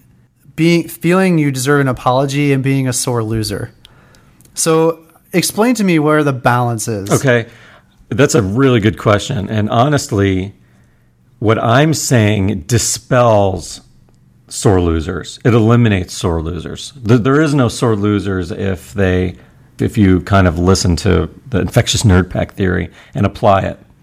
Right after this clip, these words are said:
Speaker 1: Okay.
Speaker 2: And I'll, I'll explain, I'll explain why. So let's use a real example. Let's
Speaker 1: Okay.
Speaker 2: say Battlestar Galactica.
Speaker 1: Okay.
Speaker 2: Let's say that you feel somebody is a Cylon, so you throw 'em in the brig.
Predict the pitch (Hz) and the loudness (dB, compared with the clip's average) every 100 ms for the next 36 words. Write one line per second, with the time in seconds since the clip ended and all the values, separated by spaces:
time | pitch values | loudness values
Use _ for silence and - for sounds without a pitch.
0 | - 135 139 131 151 - 110 110 107 104 | -10 -6 0 -2 -2 -2 2 4 4 2
1 | 110 98 - - 107 98 92 95 - - | 2 0 -2 -6 -2 0 -2 -4 -10 -10
2 | 101 90 - 101 87 85 87 87 - _ | -8 -8 -8 -6 -4 -4 -6 -8 -18 _
3 | _ - 151 139 135 123 - - - - | _ -2 2 4 4 0 -6 -18 -20 -20
4 | _ _ - - - 135 147 220 147 104 | _ _ -16 -16 -4 0 2 2 2 4
5 | 113 107 85 95 90 87 85 - 127 135 | 4 4 2 0 -2 -6 -10 -6 -2 2
6 | 147 95 - 120 113 - 101 90 90 92 | 2 0 2 2 2 0 0 2 0 0
7 | - 92 - - - 143 151 143 143 180 | -4 -8 -10 -12 -2 0 2 2 2 4
8 | 175 151 127 139 - 127 123 120 113 135 | 4 4 2 2 2 4 6 4 2 2
9 | 131 117 110 110 - _ _ _ _ - | 2 2 0 -2 -6 _ _ _ _ -4
10 | 104 104 - 117 107 98 92 107 98 90 | -2 -2 2 4 4 2 0 0 0 -2
11 | 85 - 117 104 90 73 95 85 | -6 2 2 4 0 -2 -2 -2